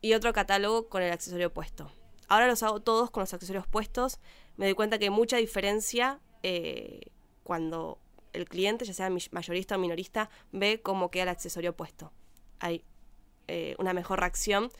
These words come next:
del lado del comprador. Lo importante para mí es, una vez que vos estableciste las condiciones y el catálogo, que lo fusiones. Vos hoy me pedís el catálogo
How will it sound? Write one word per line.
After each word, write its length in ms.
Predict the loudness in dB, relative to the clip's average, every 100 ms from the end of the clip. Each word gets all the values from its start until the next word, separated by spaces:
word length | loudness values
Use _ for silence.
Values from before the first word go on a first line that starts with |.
| -20 -20 -4
del 220 | 0 4
lado 440 | 4 2 2 -2
del 180 | -2 -4
comprador. 580 | -2 -4 -2 -4 -4 -10 -20 -20 -20 -20 -20 -20 -20 -20 -10
Lo 100 | 0
importante 500 | 2 4 2 2 0
para 200 | 0 0 2
mí 180 | 2
es, 220 | 2 0 -6 -10 -6 2
una 200 | 4 4
vez 80 | 2
que 100 | -2
vos 60 |
estableciste 680 | -2 -4 -4 -6 -8 -10 -10 -16 -20 -20 -8
las 140 | -6 -2
condiciones 760 | 0 0 0 0 0 -4 -10 -16 -20 -20 -4
y 120 | 2
el 120 | 4
catálogo, 680 | 4 6 6 8 8 6 4 -2 -4
que 100 | -2
lo 100 | -2
fusiones. 600 | -4 -4 -4 -4 -6 -10 -16 -20 -20 -6
Vos 240 | 2 4 4
hoy 60 |
me 120 | 2
pedís 200 | 4 2 2
el 80 |
catálogo 640 | 0 2 2 4 4 2